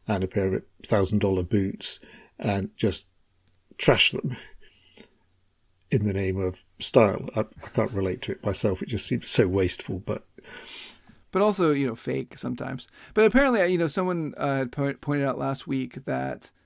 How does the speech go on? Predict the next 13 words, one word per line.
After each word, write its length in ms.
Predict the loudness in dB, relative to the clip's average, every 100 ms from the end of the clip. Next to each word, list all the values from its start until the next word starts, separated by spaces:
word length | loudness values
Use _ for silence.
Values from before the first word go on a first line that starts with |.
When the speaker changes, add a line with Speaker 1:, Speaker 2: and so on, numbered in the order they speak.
| _ _ _ _ -14 0
Speaker 2:
Birkin 400 | 0 2 0 0
bags, 600 | 0 0 -2 -4 -6 -10
which 200 | -10 -6
are 80 | -2
one 140 | 0
of 40 |
the 60 | 0
most 180 | -2 -4
expensive, 600 | -10 -8 -6 -6 -6 -8
you 80 | -10
know, 100 | -8
luxury 520 | -10 -10 -10 -10 -8
handbags, 680 | -6 -4 -2 0 -2 -4